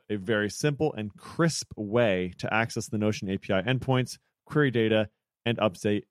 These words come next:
update existing entries. So here are the things that you can do that co-, that are, that have convenient methods provided for you. Fetching a Notion page, or fetching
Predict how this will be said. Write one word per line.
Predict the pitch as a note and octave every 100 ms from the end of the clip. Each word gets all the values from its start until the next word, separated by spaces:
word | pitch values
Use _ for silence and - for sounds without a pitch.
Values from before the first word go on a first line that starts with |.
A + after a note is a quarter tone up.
| A#2+
update | A2+ A#2+ G2+
existing | G#2 G#2+ - G#2+
entries. | G2+ G2+ D2+ -
So | G#2
here | D3
are | G3
the | D3
things | D3+ C#3
that | A#2+
you | A2+
can | - A2+
do | B2+ C3
that | G#2+ G2
co-, | A#2+ -
that | A#2+
are, | A2 G2+ - -
that | - B2
have | A#2 -
convenient | A#2 A2 D3+ A2
methods | A#2 C3+ B2+ B2 A2+ - _
provided | A2 A2 G#2+ G2+
for | - D3 C#3+
you. | C#3+ C#3+ _ _ _ _ _ _
Fetching | - E3+ - E3 D#3
a | A#2
Notion | A#2+ B2+ D3+ C#3+ D3
page, | C#3 C#3+ C#3 C#3+
or | -
fetching | - A#2 - G#2